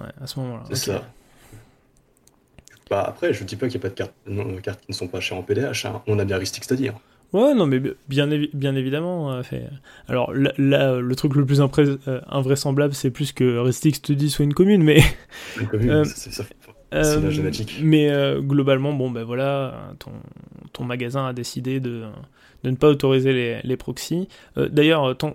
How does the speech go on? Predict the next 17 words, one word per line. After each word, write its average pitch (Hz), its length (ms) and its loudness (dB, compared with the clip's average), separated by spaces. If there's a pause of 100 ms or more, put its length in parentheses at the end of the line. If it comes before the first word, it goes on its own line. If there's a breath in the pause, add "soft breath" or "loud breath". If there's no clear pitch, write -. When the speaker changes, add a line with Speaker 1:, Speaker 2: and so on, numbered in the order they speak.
Speaker 1:
tant 156 120 -4
que 139 60 -2
j'y 147 120 -4
pense, 156 260 -6
ils 139 380 0
ne 135 60 0
les 135 200 2
autorisent 156 320 0
pas 170 140 4
même 156 240 2
en, 127 340 -4
en 131 80 0
partie, 147 560 -2
euh, 123 300 -2
copain 139 280 0
contre 143 280 0
copain ? 254 260 0